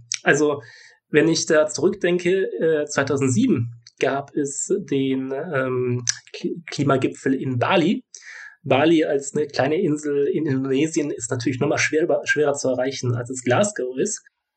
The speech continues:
Das heißt, da ist jeder mit dem Jet angeflogen. Und es war vor allen Dingen dann auch noch, wie das so ist bei der Klimakonferenz, Ende des Jahres. Und, äh, dort waren tropische Temperaturen, heißt, die Klimaanlagen wurden also noch zusätzlich belastet.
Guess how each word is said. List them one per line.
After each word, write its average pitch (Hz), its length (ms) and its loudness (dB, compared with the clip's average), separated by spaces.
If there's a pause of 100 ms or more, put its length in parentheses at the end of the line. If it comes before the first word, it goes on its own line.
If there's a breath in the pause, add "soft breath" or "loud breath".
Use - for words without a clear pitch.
(100)
Das 120 220 2
heißt, 131 440 0
da 123 120 2
ist 117 120 -4
jeder 151 220 6
mit 135 100 0
dem 127 100 0
Jet 123 200 -4 (120)
angeflogen. 135 840 2 (140)
Und 143 200 4
es 160 140 2
war 147 100 6
vor - 200 2
allen 147 220 2
Dingen 131 280 2
dann 127 160 0
auch 131 140 -6
noch, 127 340 -8
wie 143 100 -2
das 123 140 2
so 123 80 -2
ist 139 140 -2
bei - 80 -2
der 135 100 0
Klimakonferenz, 139 600 -2
Ende 147 140 0
des 139 220 0
Jahres. 143 580 2 (560 loud breath)
Und, 143 580 2
äh, 156 220 0
dort 143 260 0
waren 135 220 0
tropische 131 360 0
Temperaturen, 147 840 0 (100)
heißt, 127 340 2
die 135 120 -6
Klimaanlagen 139 840 4
wurden 131 260 0
also 131 240 0
noch 123 120 -2
zusätzlich 208 480 0
belastet. 120 520 0